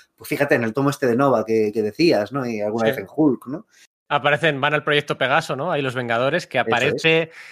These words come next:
Speaker 2: que fíjate cómo es Busiek, aparece el gu-, el, el mismo vigil-, el mismo guardián, el mismo guardia de seguridad que había, eh, cogido las huellas dactilares a, a,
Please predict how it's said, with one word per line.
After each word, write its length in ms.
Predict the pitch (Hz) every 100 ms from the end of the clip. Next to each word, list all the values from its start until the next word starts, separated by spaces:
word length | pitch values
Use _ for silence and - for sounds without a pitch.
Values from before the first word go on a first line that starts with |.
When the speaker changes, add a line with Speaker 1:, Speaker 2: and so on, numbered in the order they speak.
| - _
Speaker 2:
que 260 | - 123 117
fíjate 280 | - 123 113
cómo 160 | 123
es 80 | 117
Busiek, 340 | 120 131 151 -
aparece 800 | 131 - 120 139 - 151 156 160
el 220 | 147 151 151
gu-, 220 | 123 123
el, 380 | 123 117 113 113
el 180 | 120 117
mismo 640 | 147 151 151 147 151 147
vigil-, 280 | 147 147 156
el 160 | 143 127
mismo 200 | 123 143
guardián, 500 | 139 127 135 165 175
el 60 | 135
mismo 160 | 131
guardia 500 | 127 139 135 135 131
de 100 | 131
seguridad 560 | 135 135 135 143 170 - - - -
que 240 | 180 208
había, 600 | - 127 151 170 165 170 -
eh, 220 | 143 139
cogido 480 | 131 - 151 156 156
las 720 | 139 123 120 117 113 110 107
huellas 340 | 113 143 143 139
dactilares 520 | 139 139 135 160 -
a, 360 | 131 113 110 101
a, 200 | 107